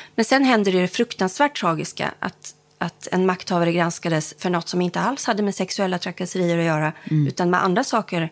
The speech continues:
Speaker 1: att göra.
Speaker 2: Mm.
Speaker 1: Och som drogs med under en stor skampåle, liksom, som
Speaker 2: Ja.
Speaker 1: gjorde att, ja, säkert många, jag kan, ingen kan prata om någon annans psykiska ohälsa och säga att den vet hur den ser ut.
Speaker 2: Mm.
Speaker 1: Men det,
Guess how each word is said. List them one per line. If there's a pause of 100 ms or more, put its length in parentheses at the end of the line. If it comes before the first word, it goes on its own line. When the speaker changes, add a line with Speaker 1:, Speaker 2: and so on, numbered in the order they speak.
(160)
Speaker 1:
att
göra. (280)
Speaker 2:
Mm.
Speaker 1:
Och (140)
som
drogs
med
under
en (680)
stor
skampåle,
liksom,
som
Speaker 2:
Ja.
Speaker 1:
gjorde
att, (300)
ja,
säkert
många,
jag
kan, (340)
ingen
kan
prata
om
någon
annans
psykiska
ohälsa (420)
och
säga
att
den
vet
hur
den
ser
ut.
Speaker 2:
Mm.
Speaker 1:
Men
det,